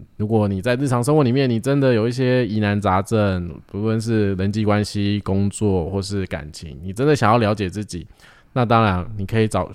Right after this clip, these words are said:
很多工-，种工具。那如果你愿意选择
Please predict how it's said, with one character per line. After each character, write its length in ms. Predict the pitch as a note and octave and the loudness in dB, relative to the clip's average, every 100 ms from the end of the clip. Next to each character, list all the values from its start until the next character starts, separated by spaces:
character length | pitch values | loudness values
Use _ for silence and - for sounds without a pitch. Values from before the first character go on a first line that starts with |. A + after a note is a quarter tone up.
| - - | -18 -6
很 160 | G2+ F#2+ | 0 4
多 140 | A2 | 4
工-， 160 | G#2+ - | 2 -2
种 200 | F#2 F2 | -2 -2
工 200 | F#2 F#2 | 0 -2
具。 300 | F#2+ F#2 F#2 _ - - - - | -4 -8 -10 _ -20 -20 -20 -10
那 160 | G2+ G2 | -6 0
如 100 | A#2+ | 4
果 80 | C3+ | 4
你 80 | |
愿 180 | A#2 C3 | 4 4
意 80 | C#3 | 2
选 240 | - G2 | 2 -2
择 320 | F2+ F#2 F#2 | 0 -2 -2